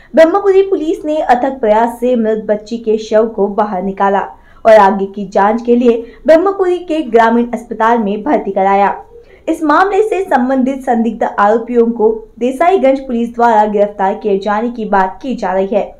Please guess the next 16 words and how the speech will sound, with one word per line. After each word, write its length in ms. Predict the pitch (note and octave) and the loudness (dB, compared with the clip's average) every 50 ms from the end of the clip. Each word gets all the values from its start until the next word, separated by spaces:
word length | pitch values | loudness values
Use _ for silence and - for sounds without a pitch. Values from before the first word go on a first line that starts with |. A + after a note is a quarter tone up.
| - - _ _ - _ - - | -20 -20 _ _ -20 _ -4 2
प्राप्त 300 | D4 E4 E4+ - - F#4+ G4 | 2 2 2 2 0 0 0
जानकारी 520 | - B3 C4 B3 B3 C4 C4+ C#4+ C4+ C4 | 2 4 4 4 4 2 0 -2 -4 -2
के 80 | C#4 C4+ | -2 -2
अनुसार 420 | B3 A3+ A#3 - B3+ A#3+ B3 B3 | -2 -2 -2 -2 0 0 0 2
लड़की 320 | A3 G3+ G3+ G3+ - B3 - | 2 0 0 0 -4 -8 -4
को 160 | - A3+ A3+ A#3 | 0 2 2 2
ब्रह्मपुरी 540 | A3 G#3+ G3+ G#3 G#3 G3 - G#3+ G#3+ A3 | 2 -2 -2 -2 -4 -4 -4 -4 -4 -4
में 240 | G#3+ G#3 G#3 G#3 G#3+ - | -2 -4 -4 -6 -4 -4
पढ़ने 260 | G3+ F#3 F#3+ G3 G3 | -4 -4 -2 -4 -4
वाले 260 | F#3+ F#3+ F#3+ F#3+ G3 | -2 -2 -2 0 -2
एक 220 | - G3+ G3 G3 - | -2 -2 -4 -4 -4
युवक 280 | G3+ G3+ G3+ A#3 B3+ | -8 -6 -4 -6 -6
से 180 | C4 - G3 F#3+ - - | -4 -4 -4 -4 -4 -2
प्यार 220 | C#4+ A#3 G3 F#3+ | -2 0 0 0
हो 120 | G#3+ G3 G3 | -2 -4 -4
गया, 220 | G3 G#3 F#3+ - | -2 -2 -2 -4